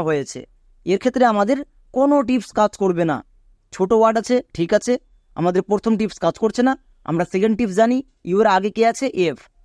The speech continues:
এফ পড়ছে উপরে, তার মানে ইউ এর জন্য আকার হবে, এটাও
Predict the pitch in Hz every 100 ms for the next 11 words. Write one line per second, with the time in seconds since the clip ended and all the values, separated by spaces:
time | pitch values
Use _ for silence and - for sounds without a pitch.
0 | _ - 214 - 220 214 214 208 214 175
1 | 127 _ _ - 180 214 196 190 165 160
2 | 143 143 226 226 240 285 _ _ 170 160
3 | 233